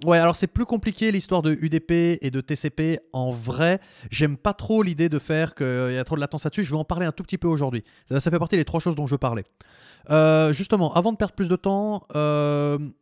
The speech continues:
enfin perdre du temps, excusez-moi. C'est, c'est une mauvaise expression parce que vous étiez,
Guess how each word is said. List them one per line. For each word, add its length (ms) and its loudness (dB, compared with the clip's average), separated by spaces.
enfin 140 -8
perdre 200 -6
du 100 -4
temps, 80 -8
excusez-moi. 400 -6
C'est, 300 -10
c'est 240 -8
une 60 -2
mauvaise 180 6
expression 400 -2
parce 160 -2
que 80 -6
vous 100 0
étiez, 160 -4